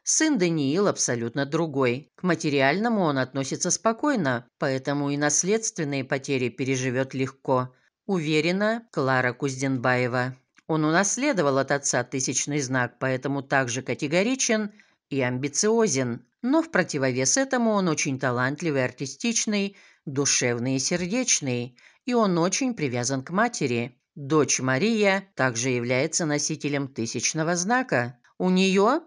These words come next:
в отличие от брата, жесткий и волевой характер. Она хорошо считает деньги, большая труженица.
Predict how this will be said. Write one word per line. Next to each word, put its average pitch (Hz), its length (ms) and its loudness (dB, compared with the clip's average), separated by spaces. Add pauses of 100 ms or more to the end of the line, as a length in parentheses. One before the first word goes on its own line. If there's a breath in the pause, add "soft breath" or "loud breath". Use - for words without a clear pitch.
в 143 120 -2
отличие 147 540 2
от 147 120 0
брата, 247 520 2 (160)
жесткий 170 720 0
и 180 40 2
волевой 127 380 -2
характер. 190 800 0 (260)
Она 139 320 2
хорошо 147 480 2
считает 175 540 0
деньги, 196 360 0
большая 131 540 0
труженица. 143 960 -2